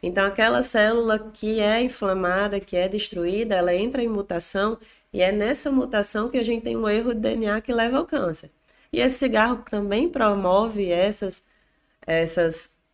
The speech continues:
apoptoses, essas mortes celulares que também vão levar a essa, essa mudança de D N A. Então, a gente acredita que no futuro realmente a gente vai ter câncer secundário ao cigarro eletrônico. Hoje a gente ainda não tem, porque o uso é recente. Mas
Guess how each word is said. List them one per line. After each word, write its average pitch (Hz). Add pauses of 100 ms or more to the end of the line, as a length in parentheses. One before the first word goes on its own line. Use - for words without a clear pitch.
(100)
apoptoses, 165
essas 165
mortes 175
celulares 170
que 269
também 285
vão 320
levar 180
a 160
essa, 165
essa 170 (320)
mudança 185
de 185
D 175
N 175
A. 151
Então, 170
a 170
gente 180
acredita 202
que 208
no 208
futuro 208
realmente 208
a -
gente 214
vai 202
ter 208
câncer 208 (340)
secundário 190
ao 202
cigarro 208
eletrônico. 220 (340)
Hoje 185
a 202
gente 220
ainda 226
não 247
tem, 208
porque 170
o 175
uso 175
é 175
recente. 190 (400)
Mas 170